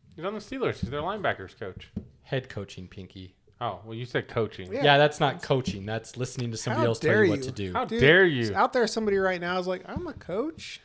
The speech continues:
Speaker 2: Now, if you're a coordinator,
Speaker 3: I'm a real
Speaker 2: I, I would
Speaker 3: person,
Speaker 2: say
Speaker 3: too.
Speaker 2: something different. You're a position coach. <laughs>
Speaker 1: Yeah, they still have coach in their title, okay?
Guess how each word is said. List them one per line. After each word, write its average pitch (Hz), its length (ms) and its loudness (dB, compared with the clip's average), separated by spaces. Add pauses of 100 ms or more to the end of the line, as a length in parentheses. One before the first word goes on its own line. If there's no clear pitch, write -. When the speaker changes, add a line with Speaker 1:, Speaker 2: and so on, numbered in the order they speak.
Speaker 2:
Now, 170 100 8
if 170 100 8
you're 185 120 4
a 123 80 0
coordinator, 147 840 6 (120)
Speaker 3:
I'm 254 140 -8
a 220 40 -4
real 185 80 -2
Speaker 2:
I, 139 120 8
I 139 220 8
would 127 100 6
Speaker 3:
person, 131 200 0
Speaker 2:
say 147 220 6
Speaker 3:
too. 233 60 2
Speaker 2:
something 127 320 0
different. 117 480 -4 (460)
You're 165 180 4
a 165 80 6
position 120 800 2
coach. - 560 -10
<laughs> 302 60 -8 (1120)
Speaker 1:
Yeah, 185 200 2 (180)
they 135 120 -4
still 185 160 -6
have 160 160 -4
coach 156 260 -2
in 139 80 -8
their 127 100 -6
title, 95 400 -2 (240)
okay? 151 240 -8